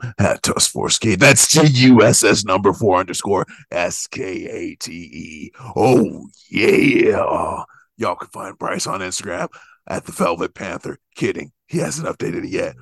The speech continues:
We're bringing it back. I got you, Bryce. It's gonna be at Axe Onsa. That's A X E underscore O N C A, baby. Where can they find the podcast, Matt?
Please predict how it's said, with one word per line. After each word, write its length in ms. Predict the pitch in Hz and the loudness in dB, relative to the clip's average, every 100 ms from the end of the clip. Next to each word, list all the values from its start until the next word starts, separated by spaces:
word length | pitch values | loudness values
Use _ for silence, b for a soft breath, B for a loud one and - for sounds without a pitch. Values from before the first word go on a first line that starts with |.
| - | -10
We're 140 | 98 | -8
bringing 240 | 90 90 | -8 -8
it 100 | 85 | -8
back. 240 | - 76 - | -8 -8 -8
I 120 | 165 | -8
got 300 | 170 - - | -6 -8 -10
you, 60 | - | -10
Bryce. 380 | 85 80 82 - _ - | -6 -4 -6 -10 _ -10
It's 140 | 117 | -6
gonna 200 | 120 101 | -4 -6
be 180 | 98 90 | -4 -4
at 120 | 87 | -2
Axe 280 | 87 98 - | -4 -4 -8
Onsa. 640 | 90 85 87 92 - - - B - | -8 -8 -10 -12 -10 -10 -12 B -4
That's 240 | 92 - | -4 -2
A 200 | 101 113 | -2 0
X 240 | 113 113 - | 0 0 0
E 200 | 117 110 b - | 0 -2 b -8
underscore 560 | 107 101 - 110 - | -8 -6 -2 2 4
O 220 | 185 214 | 4 4
N 160 | 196 202 | 2 0
C 300 | - 196 110 | -4 -6 -6
A, 320 | 98 113 117 - B - | -4 -2 -2 -4 B -6
baby. 1300 | - - - 180 - 175 120 117 117 117 110 101 90 - _ - | -2 2 2 2 0 0 -2 -2 -2 -2 -4 -6 -8 -14 _ -18
Where 140 | 113 | -18
can 120 | - | -16
they 120 | 110 110 | -18 -12
find 240 | 123 107 | -10 -8
the 60 | 104 | -8
podcast, 640 | 117 110 - 180 92 - | -4 -4 -4 -8 -8 -10
Matt? 260 | 160 175 | -10 -10